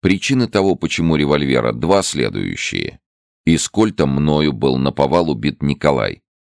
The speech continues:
Остальные патроны одной имеющейся заряженной обоймы «Кольта», а также заряженного «Маузера», ушли на достреливание дочерей Николая, которые были забронированы в лифчике из сплошной массы крупных бриллиантов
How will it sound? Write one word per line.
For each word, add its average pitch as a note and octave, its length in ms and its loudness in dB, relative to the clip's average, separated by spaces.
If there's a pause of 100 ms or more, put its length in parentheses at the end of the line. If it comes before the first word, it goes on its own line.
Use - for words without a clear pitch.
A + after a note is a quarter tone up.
(140)
Остальные A2 640 2
патроны B1+ 500 -2
одной A#1+ 440 0
имеющейся A#1+ 800 -2
заряженной A1+ 640 -2
обоймы A1 580 0
«Кольта», A1 480 0
а G1+ 60 -6
также A1 400 -4
заряженного A1+ 680 -2
«Маузера», G1+ 680 -2 (100)
ушли C#2 520 -2
на C2 180 0
достреливание A1 960 -2
дочерей A1+ 600 -2
Николая, F2+ 680 0
которые F2 480 0
были D#2+ 260 2
забронированы C#2+ 840 0
в C2 80 -2
лифчике C#2 520 -2
из B1 140 -4
сплошной C2+ 560 -2
массы B1+ 480 0
крупных B1 540 -4
бриллиантов A1 760 -2